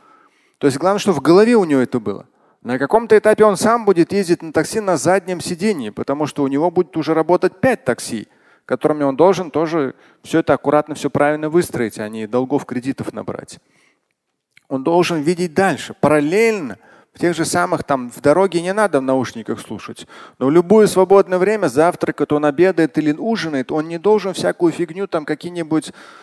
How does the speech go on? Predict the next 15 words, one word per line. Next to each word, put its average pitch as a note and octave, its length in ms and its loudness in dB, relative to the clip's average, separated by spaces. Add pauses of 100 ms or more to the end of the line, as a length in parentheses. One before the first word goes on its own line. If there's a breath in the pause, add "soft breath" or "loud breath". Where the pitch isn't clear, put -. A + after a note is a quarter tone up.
(320 loud breath)
э, B2+ 560 2
не C#3 60 -2
знаю, C3 200 -2
там, A2+ 160 -4
ролики E3 480 4
никчемные, D#3 800 -4
какие-то D#3 420 -4
шуточные D#3 600 -4
вещи, F3 300 -2
всякая F3 340 -2
остальная D#3+ 360 -6
фигня. D3 320 -4
Он A#3 140 -4
должен D3 300 0
изучать B2+ 500 -4